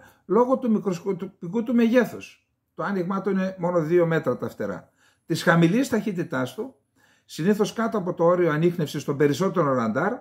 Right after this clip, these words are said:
και του μικροσκοπικού υπέρυθου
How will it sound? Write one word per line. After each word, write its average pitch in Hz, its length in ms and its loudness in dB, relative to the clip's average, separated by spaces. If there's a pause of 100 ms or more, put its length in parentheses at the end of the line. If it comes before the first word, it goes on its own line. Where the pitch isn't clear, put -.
(540)
και 175 140 -2
του 170 180 -2
μικροσκοπικού 165 1080 -2
υπέρυθου 226 720 0